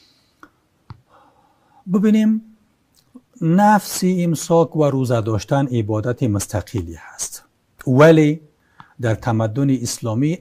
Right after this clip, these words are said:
محضی نخوردن و ننوشیدن و نمقاربه کردن کمال صوم تبارز نمیده.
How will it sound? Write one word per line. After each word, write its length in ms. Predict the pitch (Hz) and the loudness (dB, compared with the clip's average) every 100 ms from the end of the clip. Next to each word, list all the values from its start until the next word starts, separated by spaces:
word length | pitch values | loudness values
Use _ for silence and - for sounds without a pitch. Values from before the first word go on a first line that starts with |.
| - | -6
محضی 1300 | 113 120 185 202 - - - 156 147 190 196 202 - _ _ _ - | -2 0 2 0 -2 -10 -10 -6 -2 0 0 -4 -8 _ _ _ -6
نخوردن 880 | 110 117 117 - 117 110 104 113 110 | -2 0 -2 -4 -4 -4 -4 -4 -4
و 80 | 107 | -2
ننوشیدن 1080 | 107 110 107 107 107 - 120 110 110 104 | -2 -2 -2 -2 -4 -6 -6 -6 -4 -4
و 180 | 107 107 110 _ _ _ - | -4 -6 -10 _ _ _ -6
نمقاربه 1200 | 117 117 117 120 113 113 - 110 107 107 104 110 - | -2 0 2 4 4 0 -2 -2 -2 -2 -2 -4 -4
کردن 640 | 123 110 110 180 196 202 _ _ _ - | -4 -4 -2 -2 -2 -4 _ _ _ -14
کمال 640 | - 143 147 202 175 120 | -4 -2 2 4 2 0
صوم 720 | 101 - 123 139 147 160 180 - _ - | -4 -4 -2 -2 -2 -2 -4 -12 _ -4
تبارز 520 | 139 110 107 117 117 | -2 0 -2 -4 -4
نمیده. 380 | 104 - - | -6 -8 -20